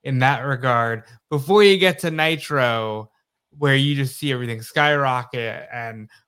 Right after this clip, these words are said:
wow, the business is booming within a year and a half. I think A E W just was right away number two, and that's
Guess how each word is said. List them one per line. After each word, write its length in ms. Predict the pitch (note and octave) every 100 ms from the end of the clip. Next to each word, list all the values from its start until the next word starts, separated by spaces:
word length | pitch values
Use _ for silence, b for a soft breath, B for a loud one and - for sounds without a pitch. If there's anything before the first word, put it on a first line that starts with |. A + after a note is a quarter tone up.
| _ C3+
wow, 260 | C3+ C3
the 120 | B2+
business 480 | A#2 B2 A#2 A#2 A2
is 100 | A#2+
booming 420 | A2 C3+ B2 A#2
within 260 | A#2 A2+ A2
a 60 | A2+
year 220 | G#2+ G#2
and 80 | G#2
a 40 |
half. 300 | B2+ A#2+ - _ _ _ _ _ _
I 160 | - F3
think 400 | E3 F#3+ D3+ - _ _ _ _ _ _
A 80 | F#3
E 160 | F#3+ F#3
W 400 | F3 E3+ E3+ D3
just 380 | D3+ C#3 - - _ C#3 _
was 220 | C#3 B2
right 260 | A#2+ C3+ C3
away 600 | B2+ A#2+ A#2 A2 G#2+ - _ _ _ _
number 380 | C3 B2+ B2 A#2
two, 600 | - C3 C3 E3+ G3+ - -
and 300 | C3+ B2+ A#2+
that's 420 | A#2+ C3+ -